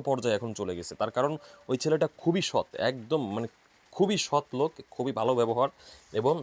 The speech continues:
তার কাছ থেকেও যারা কেনে তারাও খুব ভালো বলে তাকে। এখন ব্যবসার ক্ষেত্রে হচ্ছে আপনাকে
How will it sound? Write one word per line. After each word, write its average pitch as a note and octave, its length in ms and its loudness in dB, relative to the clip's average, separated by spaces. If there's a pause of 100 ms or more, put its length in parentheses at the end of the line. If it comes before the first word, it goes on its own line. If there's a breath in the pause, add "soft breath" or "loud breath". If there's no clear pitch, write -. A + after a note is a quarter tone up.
তার B2+ 180 4
কাছ C3+ 100 -2 (120)
থেকেও C#3+ 220 -2 (120)
যারা B2 140 4 (140)
কেনে D#3 220 0 (260)
তারাও A#2 220 0 (100)
খুব C#3 100 -4 (140)
ভালো B2+ 140 0 (100)
বলে F2+ 140 -4
তাকে। E2 240 -12 (420 loud breath)
এখন A2+ 140 -4 (100)
ব্যবসার C#3+ 320 0
ক্ষেত্রে D#3+ 240 -4
হচ্ছে D3+ 200 -2
আপনাকে C#3 220 -4